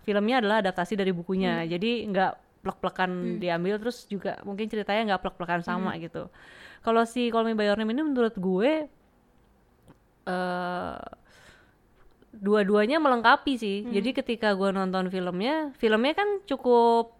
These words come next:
Speaker 1: nggak menggambarkan ya, kode-kodean gitu kan semuanya, kayak banyak
Speaker 2: Ya, nggak
Speaker 1: simbol-simbol
Speaker 2: eksplisit.
Speaker 1: gitu. Heeh.
Speaker 2: Hmm.
Speaker 1: Jadi ketika gue baca bukunya, "Oh, ternyata si Elio-nya mikir gini,"
Speaker 2: Hmm.
Speaker 1: misalnya kayak gitu. Kayak apa ya?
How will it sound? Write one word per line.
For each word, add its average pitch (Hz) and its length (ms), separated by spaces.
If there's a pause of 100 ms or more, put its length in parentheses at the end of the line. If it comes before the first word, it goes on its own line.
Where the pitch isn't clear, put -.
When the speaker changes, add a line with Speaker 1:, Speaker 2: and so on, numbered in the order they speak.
(420)
Speaker 1:
nggak 208 260
menggambarkan 208 640
ya, 220 220
kode-kodean 220 680
gitu 247 200
kan 202 180
semuanya, 208 440
kayak 214 220
banyak 190 240
Speaker 2:
Ya, 220 40
nggak 214 280
Speaker 1:
simbol-simbol 220 420
Speaker 2:
eksplisit. 214 140
Speaker 1:
gitu. 220 140
Heeh. 233 460
Speaker 2:
Hmm. 208 100 (420)
Speaker 1:
Jadi 220 220
ketika 262 260
gue 202 160
baca 196 240
bukunya, 196 320
"Oh, 320 100
ternyata 311 380
si - 80
Elio-nya 277 340
mikir 294 240
gini," 226 560
Speaker 2:
Hmm. 196 140
Speaker 1:
misalnya 196 220
kayak 190 260
gitu. 185 500 (540)
Kayak 214 260
apa 240 160
ya? 175 160